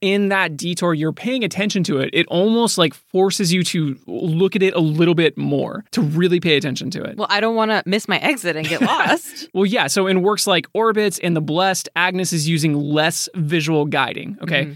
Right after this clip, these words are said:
Speaker 1: So we would call that visual guiding, like in Sandstorm. Here, you're wandering around on your own, but it's just as attention grabbing. In Orbits, it's a black cumulonimbus cloud shape, which seems to have ascended from this glowing flower containing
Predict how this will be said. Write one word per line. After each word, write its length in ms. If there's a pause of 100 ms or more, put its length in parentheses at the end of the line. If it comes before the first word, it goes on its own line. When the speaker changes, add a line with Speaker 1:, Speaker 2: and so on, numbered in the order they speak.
Speaker 1:
So 140
we 120
would 140
call 260
that 200
visual 260
guiding, 320
like 180
in 80
Sandstorm. 760
Here, 280
you're 220
wandering 500
around 460
on 160
your 160 (100)
own, 380 (100)
but 140
it's 140
just 420
as 220
attention 440
grabbing. 400 (100)
In 140
Orbits, 480
it's 120
a 40
black 640
cumulonimbus 1040 (100)
cloud 560
shape, 380 (100)
which 220
seems 300
to 80
have 340
ascended 560
from 160
this 160
glowing 600
flower 560
containing 600